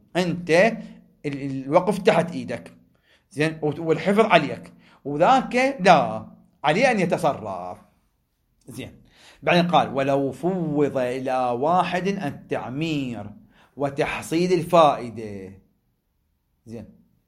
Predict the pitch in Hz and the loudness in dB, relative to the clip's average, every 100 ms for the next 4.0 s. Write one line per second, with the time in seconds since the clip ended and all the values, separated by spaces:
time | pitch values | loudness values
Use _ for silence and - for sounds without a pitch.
0 | _ _ _ _ - 175 208 202 180 - | _ _ _ _ 2 2 4 2 0 -4
1 | - - 170 175 165 127 127 120 131 147 | -16 -6 -4 -2 -2 -4 -4 -6 -6 -8
2 | _ _ _ _ _ _ _ - 165 233 | _ _ _ _ _ _ _ -10 0 2
3 | 240 202 165 147 151 - 151 139 135 143 | 2 0 -2 -2 -6 -4 0 2 2 -2